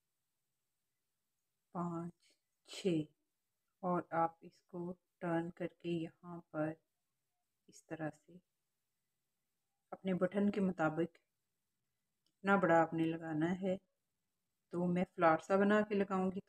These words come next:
फिर मैं उसके मुताबिक ज़रा थोड़ी बड़ी सी बना रही हूँ। ये देखिए ऐसे आपने बनाकर इसको फिर यहाँ पे insert कर देना।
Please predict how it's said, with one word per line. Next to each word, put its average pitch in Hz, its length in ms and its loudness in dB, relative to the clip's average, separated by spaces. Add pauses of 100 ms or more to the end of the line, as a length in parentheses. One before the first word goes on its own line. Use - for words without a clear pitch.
(140)
फिर 190 120 0
मैं 175 220 0
उसके - 320 -14
मुताबिक 165 580 -8
ज़रा 160 220 -2
थोड़ी 156 360 -8
बड़ी 151 180 -2
सी - 200 -10
बना 165 280 -4
रही 151 220 -10
हूँ। 202 100 -8 (1200)
ये 165 140 -8
देखिए - 440 -20
ऐसे 175 260 -6
आपने 151 320 -4
बनाकर 151 460 -2
इसको - 1120 -20
फिर - 260 -8
यहाँ 165 300 -2
पे 165 80 -8
insert 147 480 -6
कर - 120 -20
देना। - 260 -20